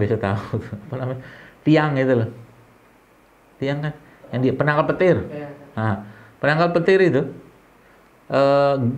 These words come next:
Speaker 1: groundnya di mana?
Speaker 2: Dalam tanah.
Speaker 1: Dalam tanah kan? <laughs> Iya, jadi dia nangkap gitu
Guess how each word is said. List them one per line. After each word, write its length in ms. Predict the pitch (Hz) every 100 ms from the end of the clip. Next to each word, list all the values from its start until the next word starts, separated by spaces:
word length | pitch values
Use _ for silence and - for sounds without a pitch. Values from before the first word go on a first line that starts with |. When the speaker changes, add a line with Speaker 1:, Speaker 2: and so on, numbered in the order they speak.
| 120 110
Speaker 1:
groundnya 400 | 156 170 196 220
di 80 |
mana? 240 | 151 113 98 - - - _ _ _ - - _ _ _ _ - _ _ _ _ _ _ _ _ 208 208 202 131 - - _ 143
Speaker 2:
Dalam 100 | 143
tanah. 180 | 135 143 - _ -
Speaker 1:
Dalam 180 | 127 151
tanah 220 | 208 226 220
kan? 120 | 226 - - - - - - -
<laughs> 80 | 101 110 101 101 - - - -
Iya, 240 | 233 175 - - - -
jadi 480 | 196 226 202 - -
dia 120 | 180
nangkap 480 | 175 151 - 196 151
gitu 160 | 147